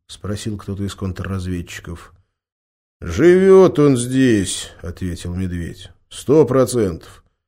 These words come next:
Охотится наверняка в другом месте, а тут спит, потому и забрался под тучу, чтобы никто не мог подкрасться к нему незаметно. Осьминог тварь не глупая,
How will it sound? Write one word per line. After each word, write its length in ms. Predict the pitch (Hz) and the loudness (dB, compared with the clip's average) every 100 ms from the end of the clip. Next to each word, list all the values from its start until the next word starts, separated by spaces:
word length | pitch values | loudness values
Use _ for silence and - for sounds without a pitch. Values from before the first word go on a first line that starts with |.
| _ _ _ _ | _ _ _ _
Охотится 640 | - 110 175 165 120 - 127 | -2 0 4 2 2 0 2
наверняка 580 | 135 139 143 139 156 | 4 4 2 4 4
в 80 | 120 | 4
другом 480 | 117 156 170 180 113 | 0 0 4 4 4
месте, 420 | 104 87 - 82 | 2 -2 -6 -10
а 80 | 85 | -8
тут 260 | - 233 - | -4 -2 -2
спит, 640 | - 139 151 147 - - _ - | -4 -2 0 0 -2 -14 _ -16
потому 400 | 87 104 127 185 | -10 -4 0 0
и 40 | |
забрался 600 | 175 165 117 123 131 - | 4 4 6 6 6 2
под 320 | - 139 - - | 0 0 0 0
тучу, 520 | 139 117 104 92 85 - _ | 2 2 0 -4 -6 -18 _
чтобы 300 | - 107 101 | -4 -2 2
никто 340 | 123 - 131 | 0 0 2
не 120 | 117 120 | 4 4
мог 240 | 117 - | 2 0
подкрасться 600 | 107 98 104 139 - - | -4 -2 0 0 -2 -8
к 60 | 101 | -4
нему 240 | 107 107 | 0 0
незаметно. 800 | 104 104 110 107 90 - 73 - _ _ _ _ _ _ | 0 0 0 0 -2 -6 -12 -12 _ _ _ _ _ _
Осьминог 640 | - 135 147 147 120 131 - | -6 -6 -4 -2 2 0 0
тварь 280 | 113 143 143 | 0 2 2
не 120 | 156 | 0
глупая, 680 | 98 95 92 113 101 80 | 0 -2 -2 0 0 -2